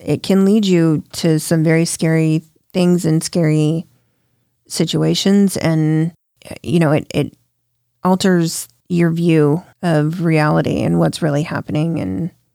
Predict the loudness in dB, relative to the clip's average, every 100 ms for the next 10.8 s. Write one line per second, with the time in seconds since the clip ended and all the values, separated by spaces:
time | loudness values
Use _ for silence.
0 | _ -4 -4 -8 -4 -2 0 -2 -2 0
1 | 0 2 2 2 0 0 0 2 2 2
2 | 0 -4 _ _ _ 0 2 2 2 2
3 | 0 -2 0 0 2 0 2 2 2 2
4 | 0 -4 -10 _ _ -6 -4 -2 -2 -2
5 | -6 -8 _ _ _ _ -4 -2 -2 -2
6 | -2 -2 0 -2 0 0 2 2 -2 -6
7 | _ _ _ -4 -2 0 -2 -4 -4 -4
8 | 0 0 2 0 0 0 0 0 0 0
9 | -4 -8 -6 -2 -2 0 -4 -2 -2 -2
10 | -2 -2 -2 -2 -4 -4 -8